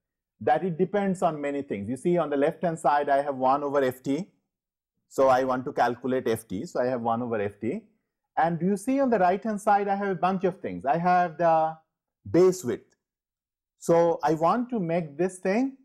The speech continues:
as small as possible, then one over F T will be large,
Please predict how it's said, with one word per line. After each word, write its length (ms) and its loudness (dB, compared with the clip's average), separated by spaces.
as 300 2
small 300 2
as 160 -4
possible, 500 -2
then 220 -6
one 180 0
over 160 2
F 200 0
T 100 0
will 100 2
be 100 2
large, 360 0